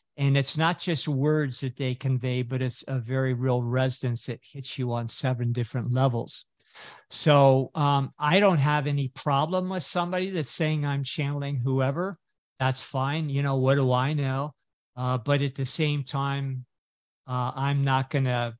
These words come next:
subscribe and start following some guy around because the original teachings are there. When you, uh, expose yourself to the original teachings, the resonance is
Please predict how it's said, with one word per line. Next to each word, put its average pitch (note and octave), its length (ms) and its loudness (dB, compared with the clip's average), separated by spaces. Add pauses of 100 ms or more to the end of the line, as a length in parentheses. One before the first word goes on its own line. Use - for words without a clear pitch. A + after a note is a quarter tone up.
(460)
subscribe C#3 880 4
and C3 460 2
start C3 340 0
following C3 460 0
some C3 340 -2
guy C3 280 2
around C#3+ 580 0
because C3 720 -4
the C3 140 -4
original C3+ 500 0
teachings C3 640 -4
are C3 180 -2
there. C3 460 -2 (540)
When C#3 260 0
you, C3+ 560 0 (100)
uh, C3+ 240 -2
expose D3 600 2
yourself C3+ 460 -2
to C3+ 120 -8
the B2+ 140 -2
original C3 480 -2
teachings, C3 800 -8 (400)
the C3+ 120 -4
resonance C3 720 0
is B2 200 -8